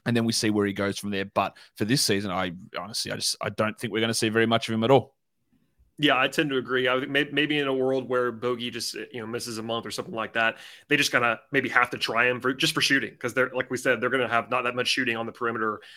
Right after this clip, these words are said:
Speaker 2: But I, I think that, uh, given his defensive foibles, I mean, any, any rookie for the most part, other than the,
Speaker 1: Yeah.
Speaker 2: you know, the elite guys, are not, they're gonna struggle defensively. He was kinda bad in college. Throw that in there.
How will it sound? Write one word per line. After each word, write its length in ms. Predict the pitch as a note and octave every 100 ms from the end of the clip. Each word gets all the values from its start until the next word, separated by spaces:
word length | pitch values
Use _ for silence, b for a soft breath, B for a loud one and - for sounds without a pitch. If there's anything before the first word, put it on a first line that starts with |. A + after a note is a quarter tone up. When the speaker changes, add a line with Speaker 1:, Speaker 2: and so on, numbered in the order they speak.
| B B
Speaker 2:
But 260 | B2+ D3 -
I, 100 | C#3 -
I 60 |
think 260 | C#3 D#3 D3
that, 240 | C3+ B2 - _ _
uh, 160 | B2+ A#2+
given 320 | G#2+ C#3 C3
his 180 | B2 B2
defensive 500 | C3 - B2+ C#3 A2+
foibles, 560 | - B2+ A#2+ B2 - - - -
I 60 | C3+
mean, 120 | C3 C3
any, 280 | F3+ F3 -
any 200 | F#3 D#3
rookie 320 | C3 C3 B2+
for 100 | B2+
the 60 | A2+
most 260 | A#2+ -
part, 180 | C3 A#2
other 120 | C3
than 160 | A#2+ A#2+
the, 140 | A#2 B2
Speaker 1:
Yeah. 120 | A2
Speaker 2:
you 60 | A2
know, 80 |
the 100 | A2+
elite 260 | A#2+ A#2 C3
guys, 260 | B2 A2+ A2
are 60 |
not, 120 | A#2 -
they're 80 | B2+
gonna 100 | A#2+
struggle 200 | C3 B2
defensively. 480 | A2 A#2+ A2 A#2+
He 80 | A#2
was 100 | D3+
kinda 220 | - B2+
bad 180 | A#2 A#2
in 80 | A2+
college. 540 | C#3+ D3+ D3 C3 - B B B _
Throw 120 | D3
that 180 | C#3+ C#3
in 120 | C3+
there. 400 | C3 C3 B2+ A#2+